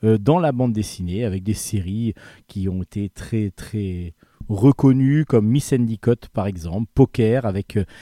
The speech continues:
euh, Van Lint au scén-, au dessin, Résistance, avec, euh, Claude Plumaille,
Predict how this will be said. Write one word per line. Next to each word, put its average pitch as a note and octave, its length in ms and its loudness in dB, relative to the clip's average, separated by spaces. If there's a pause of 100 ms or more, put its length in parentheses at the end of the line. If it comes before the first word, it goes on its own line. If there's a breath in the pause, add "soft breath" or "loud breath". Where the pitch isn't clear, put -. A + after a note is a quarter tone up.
(240 loud breath)
euh, F#2+ 240 -2
Van A2 180 -2
Lint A2+ 560 -2 (160)
au G2+ 180 -2
scén-, - 560 -4
au G#2+ 180 2
dessin, A#2+ 480 -2 (280 loud breath)
Résistance, D#3 920 0 (280)
avec, G2+ 340 -6
euh, F#2+ 40 -6
Claude - 320 -6
Plumaille, G2 640 -4